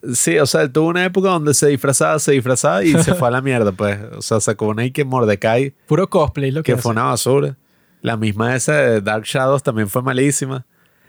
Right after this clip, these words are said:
Speaker 1: Entonces, bueno, el tipo se fue yendo a la mierda.
Speaker 2: Bueno, aunque Dark Shadows sale mi querida amiga Chloe Moretz,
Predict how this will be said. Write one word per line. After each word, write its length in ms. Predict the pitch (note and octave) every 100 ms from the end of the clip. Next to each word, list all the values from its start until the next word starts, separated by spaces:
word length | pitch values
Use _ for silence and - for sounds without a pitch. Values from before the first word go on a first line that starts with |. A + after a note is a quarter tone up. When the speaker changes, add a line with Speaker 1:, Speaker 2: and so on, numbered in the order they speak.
| _
Speaker 1:
Entonces, 420 | C#3 A#2 B2 A2+ E3+
bueno, 140 | D3
el 80 | A2+
tipo 240 | C3 C#3+
se 100 | D#3
fue 160 | D#3 C#3+
yendo 220 | D3+ F3
a 20 |
la 80 | D#3+
mierda. 200 | C3+ E3+
Speaker 2:
Bueno, 140 | F#3+ E3
aunque 240 | C#3 D3
Dark 160 | C3+ B2+
Shadows 500 | - E3+ E3 F#3 F3
sale 540 | - D3+ D#3+ E3+ D#3+
mi 140 | C3+ C3+
querida 260 | C#3+ C3
amiga 500 | C#3 D3 D3+ D#3 D3
Chloe 300 | C#3 - D3
Moretz, 640 | D#3 D3 C#3+ C#3+ - -